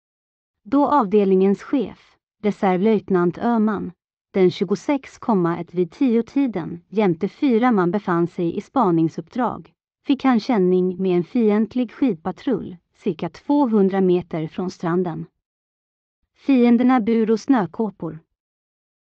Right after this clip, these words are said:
I den skärmytsling som uppstod stupade sergeant Kotileinen.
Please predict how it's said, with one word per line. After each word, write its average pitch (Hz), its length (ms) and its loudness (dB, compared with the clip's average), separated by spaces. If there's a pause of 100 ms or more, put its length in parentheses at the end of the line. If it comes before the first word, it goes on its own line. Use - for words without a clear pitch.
(240)
I 226 100 -2
den 247 180 2
skärmytsling 240 880 0
som 220 220 -4
uppstod 226 600 -4
stupade 165 540 -4
sergeant 160 640 -4
Kotileinen. 160 720 -4